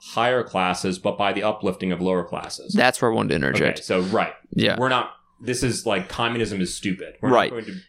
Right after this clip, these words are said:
Speaker 2: Communism is the bringing about of equality by bringing everybody to the lowest common denominator, whereas National Socialism doesn't believe in equality because equality is stupid and doesn't, you know, work with evolution whatsoever, uh, or any other type of hierarchical,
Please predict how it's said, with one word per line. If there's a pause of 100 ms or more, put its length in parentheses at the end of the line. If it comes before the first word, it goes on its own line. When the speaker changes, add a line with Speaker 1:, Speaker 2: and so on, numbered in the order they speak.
(120)
Speaker 2:
Communism
is
the (280)
bringing
about
of
equality
by
bringing
everybody
to
the
lowest
common
denominator,
whereas
National
Socialism
doesn't
believe
in
equality
because
equality
is
stupid
and
doesn't,
you
know, (640)
work
with
evolution
whatsoever, (560)
uh,
or
any
other
type
of
hierarchical,